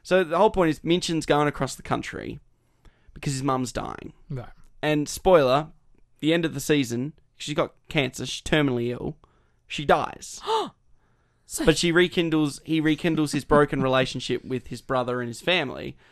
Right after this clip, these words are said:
Speaker 1: for events that I won't, I won't talk about, 'cause it is a good enough season that I would say, watch it. It's a good
Speaker 2: Yeah.
Speaker 1: bit of Australian television. And it really showcases Australia, which I kinda
Speaker 2: That's
Speaker 1: like.
Speaker 2: cool.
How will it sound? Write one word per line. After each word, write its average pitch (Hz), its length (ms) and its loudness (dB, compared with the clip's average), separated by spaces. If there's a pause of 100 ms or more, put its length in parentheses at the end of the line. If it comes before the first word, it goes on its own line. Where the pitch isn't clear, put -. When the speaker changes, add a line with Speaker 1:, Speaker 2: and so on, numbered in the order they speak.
(460)
Speaker 1:
for - 200 0
events 127 340 0
that 123 140 -4
I - 20 0
won't, 127 300 0 (180)
I 135 80 0
won't 147 240 4
talk 90 220 -8
about, 90 240 -8
'cause 226 100 0
it 233 60 -2
is 233 100 -2
a 214 60 0
good 165 120 2
enough 143 200 0
season 123 340 -2
that 117 80 -6
I 107 80 -2
would 123 160 -6
say, 120 240 -4 (100)
watch - 260 -4
it. - 100 -4
It's - 140 -4
a 175 40 -2
good 180 120 0
Speaker 2:
Yeah. 180 80 0
Speaker 1:
bit 175 80 2
of 156 100 -4
Australian 139 420 0
television. 123 460 -4 (400)
And 160 140 6
it 185 100 2 (120)
really 175 360 6
showcases 147 840 2 (560)
Australia, 139 840 2
which - 160 -6
I 156 120 0
kinda 220 240 8
Speaker 2:
That's - 140 2
Speaker 1:
like. 156 160 6
Speaker 2:
cool. 147 240 2